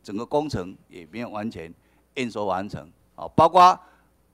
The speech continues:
故宫博物院的主体工程的完，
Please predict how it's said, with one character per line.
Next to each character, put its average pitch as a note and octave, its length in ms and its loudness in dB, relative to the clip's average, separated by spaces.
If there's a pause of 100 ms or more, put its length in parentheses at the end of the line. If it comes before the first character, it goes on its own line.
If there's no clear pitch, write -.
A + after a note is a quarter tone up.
(280)
故 B3+ 160 2
宫 F#3+ 240 6
博 E3 220 2
物 F3+ 60 4
院 D#3+ 140 0
的 C3+ 120 -2
主 - 200 -6
体 F#3 140 -4
工 D#3 200 0
程 G2+ 200 -8 (220)
的 A2 120 0 (160)
完， A#2 140 -10